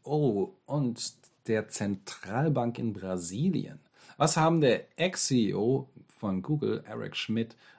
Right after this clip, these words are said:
und Fabio Araujo, Araujo, Araujo, Araujo, Araujo, ja, genau, äh, so, so in der, um die Ecke, ähm, was mit dem Chef der brasilianischen Zentralbank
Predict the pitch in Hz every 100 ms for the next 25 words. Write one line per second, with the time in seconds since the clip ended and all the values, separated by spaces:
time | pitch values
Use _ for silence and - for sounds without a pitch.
0 | _ 95 92 - - 113 101 104 95 -
1 | 95 95 85 80 85 117 110 92 87 -
2 | - 85 - 92 98 151 110 - 95 120
3 | 202 160 160 135 - 98 151 196 - 156
4 | - _ _ - 127 226 214 175 127 101
5 | - _ _ _ _ _ - 135 170 196
6 | 98 123 85 - _ _ _ _ _ _
7 | 135 143 127 127 165 127 139 151 135 104
8 | 120 131 113 123 196 185 - - 113 120
9 | 120 120 135 - 123 117 147 147 131 117
10 | - 170 170 120 98 113 107 107 107 107
11 | 104 - 101 90 - - 82 - 82